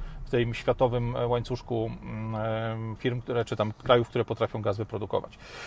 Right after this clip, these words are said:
Co to jednak oznacza dla nas, dla Europy, dla Polski, dla Niemiec, dla innych krajów, które odcięły się w tej chwili politycznie od dopływu gazu z Rosji? Niestety nic,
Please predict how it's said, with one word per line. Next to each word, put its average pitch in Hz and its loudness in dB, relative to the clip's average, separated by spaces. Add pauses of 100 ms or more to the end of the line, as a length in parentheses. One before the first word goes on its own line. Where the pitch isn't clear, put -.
(120)
Co 240 8
to 320 4
jednak 208 8
oznacza 147 10 (160)
dla 131 6
nas, 165 2
dla 127 8
Europy, 135 8 (120)
dla 101 6
Polski, 143 2
dla 120 6
Niemiec, 127 2
dla 120 8
innych 123 0
krajów, 117 4
które 113 2 (140)
odcięły 117 4
się - -6
w - -10
tej 110 -4
chwili 110 -4
politycznie 123 -4 (300)
od 123 4
dopływu 117 2
gazu 110 2
z 104 -2
Rosji? 110 -2 (680)
Niestety 214 2
nic, 135 4